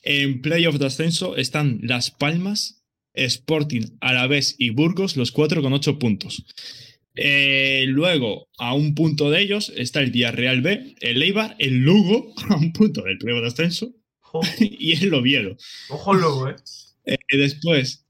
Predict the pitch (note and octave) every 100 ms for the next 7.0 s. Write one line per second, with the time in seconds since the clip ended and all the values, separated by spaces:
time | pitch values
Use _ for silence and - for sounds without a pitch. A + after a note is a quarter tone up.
0 | _ C3+ C#3 C3+ C#3 C3+ C#3+ C3+ C3 C3+
1 | D3+ A2+ G2 - - B2 A#2 A#2 C3 C3+
2 | C3+ C3 C3+ D3 C3+ A2 A2+ B2 B2+ C3
3 | B2 A2 A2+ - A#2+ A2+ G#2+ G2+ A2+ E3
4 | F#3+ - - _ - - - - - B2+
5 | B2 B2 B2 C#3 C3 C3 C3+ A#2 G#2 A2+
6 | G#2+ G#2+ G#2+ G2+ G2+ G#2+ D#3 G#3 A3+